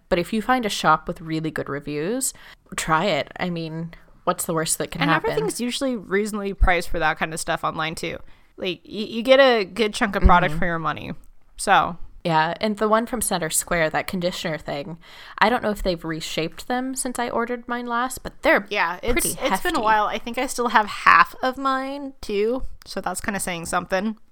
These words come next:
Speaker 1: Yeah. Um, let's see, other solid alternatives. Solid moisturizers for your face are really good because you can also use those on your hands. Um,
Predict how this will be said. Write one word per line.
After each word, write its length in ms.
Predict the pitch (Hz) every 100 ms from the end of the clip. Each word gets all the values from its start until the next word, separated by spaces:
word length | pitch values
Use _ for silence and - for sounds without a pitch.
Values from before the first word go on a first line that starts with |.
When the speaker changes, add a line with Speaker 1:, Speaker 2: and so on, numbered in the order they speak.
| - -
Speaker 1:
Yeah. 260 | 170 156 - - _ _ -
Um, 340 | 196 185 185
let's 180 | 185 -
see, 200 | - 165 -
other 240 | 208 214
solid 400 | 214 - 196 190
alternatives. 1000 | 180 180 - 180 175 262 170 170 - - - -
Solid 460 | 214 214 220 233 208
moisturizers 880 | 190 175 190 - 247 254 262 294 -
for 120 | 180
your 100 | 175
face 460 | - 180 208 - -
are 60 | 208 175 -
really 260 | 185 175
good 340 | 170 175 185 202
because 280 | 165 175
you 40 | 165
can 140 | 160 -
also 300 | 165 156 175
use 220 | 151 151
those 180 | 156 156
on 140 | 151
your 100 | 139
hands. 580 | 156 156 151 170 214 - - - -
Um, 720 | 185 170 160 160 160 160 160